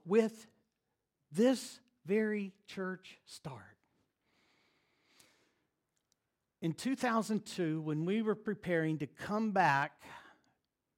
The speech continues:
to Hungary as career missionaries, we had been two years in Romania with our mission board.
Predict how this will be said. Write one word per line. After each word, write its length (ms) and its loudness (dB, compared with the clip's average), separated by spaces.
to 200 -2
Hungary 640 -2
as 160 0
career 340 -2
missionaries, 1000 -4
we 140 2
had 140 0
been 200 2
two 200 -2
years 360 0
in 180 0
Romania 760 0
with 220 -4
our 100 0
mission 440 -4
board. 500 -6